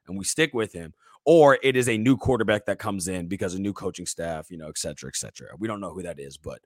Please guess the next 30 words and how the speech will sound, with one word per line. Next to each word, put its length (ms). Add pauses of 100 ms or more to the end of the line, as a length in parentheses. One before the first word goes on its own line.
(240)
you 100
know, 120
that, 300
that 300
is 200
the 80
case. 260
Still 160
a 20
long 220
season 320
to 60
go. 280
I'm 100
not 180
counting 340 (300)
Fields 320
out, 260
but 260
those 240
are 60
our 100
two 200
options. 360
It 80
was 160
never 520 (380)
Bagent. 400
Now, 140
Bagent 580